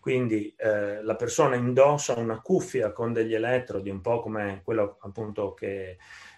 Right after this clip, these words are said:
Eh, se, se a qualcuno è capitato di fare un elettroencefalogramma, è la stessa, la stessa cosa, solo che invece di registrare il tracciato su carta dei segnali elettrici presenti all'interno del nostro cervello,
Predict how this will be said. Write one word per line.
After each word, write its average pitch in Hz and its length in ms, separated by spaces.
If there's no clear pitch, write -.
Eh, 92 120
se, 98 260
se - 140
a 104 60
qualcuno 113 320
è 110 40
capitato 113 420
di 110 80
fare 113 220
un 110 140
elettroencefalogramma, 117 1400
è 101 160
la 98 120
stessa, 117 500
la 110 80
stessa 135 320
cosa, 143 420
solo 175 240
che 147 100
invece 147 320
di 135 160
registrare 127 760
il 104 80
tracciato 120 640
su 147 180
carta 139 680
dei 113 100
segnali 113 420
elettrici 113 520
presenti 120 400
all'interno 107 340
del 120 100
nostro 135 300
cervello, 165 600